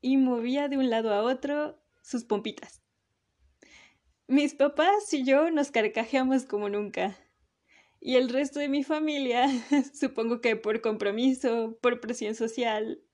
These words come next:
también se rió un poco, pero su cara de extrañeza fue mucho más evidente.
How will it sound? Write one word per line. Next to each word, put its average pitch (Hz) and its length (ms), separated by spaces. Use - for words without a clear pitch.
también 320 460
se 320 120
rió 220 380
un 233 200
poco, 226 600
pero 262 520
su - 360
cara 311 200
de 277 80
extrañeza 233 640
fue 240 160
mucho 254 280
más 226 240
evidente. 190 760